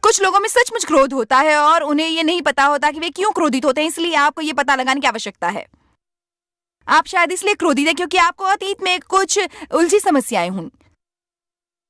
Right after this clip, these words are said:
जिंदा दफनाई गई भयानक भावनाएं कभी नहीं मरती, वे अंदर रहती हैं और आपको निगलती रहती है। आज बहुत से लोगों का व्यवहार असंतुलित होता है क्योंकि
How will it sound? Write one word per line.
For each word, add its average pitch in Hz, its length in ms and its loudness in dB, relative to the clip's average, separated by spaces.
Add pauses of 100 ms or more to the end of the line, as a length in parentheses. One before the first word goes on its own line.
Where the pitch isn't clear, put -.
(540)
जिंदा 392 280 2
दफनाई 370 380 0
गई 349 180 -2
भयानक 294 480 2
भावनाएं 262 400 2
कभी 294 240 2
नहीं 254 160 2
मरती, 190 320 -6 (960)
वे 240 80 2
अंदर 269 280 2
रहती 262 380 -4
हैं 262 140 2
और 254 200 4
आपको 233 240 0
निगलती 190 360 -6
रहती 196 240 -12
है। 196 160 -14 (280)
आज 349 220 4
बहुत 359 260 0
से 359 120 -4
लोगों 262 260 2
का 302 120 2
व्यवहार 254 320 2
असंतुलित 247 580 -2
होता 220 240 0
है 233 120 0
क्योंकि 254 460 -4